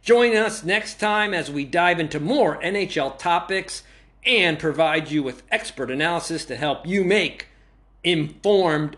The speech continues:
bets. We'll be coming back around in a couple of weeks with some more valuable N H L winning information for the upcoming season. Until then, enjoy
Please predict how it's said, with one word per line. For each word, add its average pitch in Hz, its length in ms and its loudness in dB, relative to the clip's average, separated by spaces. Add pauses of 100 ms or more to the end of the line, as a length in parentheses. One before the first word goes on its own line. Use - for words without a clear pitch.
bets. 185 720 0 (680)
We'll 139 140 -4
be 139 100 -2
coming 175 560 2 (560)
back 180 540 2 (460)
around 208 520 0
in 151 100 2
a 127 60 -2
couple 262 420 0
of 254 120 4
weeks 202 440 0
with 131 280 -8
some 143 260 -4
more 202 400 0
valuable 151 960 0
N 214 140 4
H 208 260 -2
L 156 320 2
winning 214 540 -2
information 180 960 -2 (480)
for 127 80 -14
the 151 160 6
upcoming 156 500 -2
season. 175 540 0
Until 160 360 0
then, 190 440 2 (880)
enjoy 214 760 4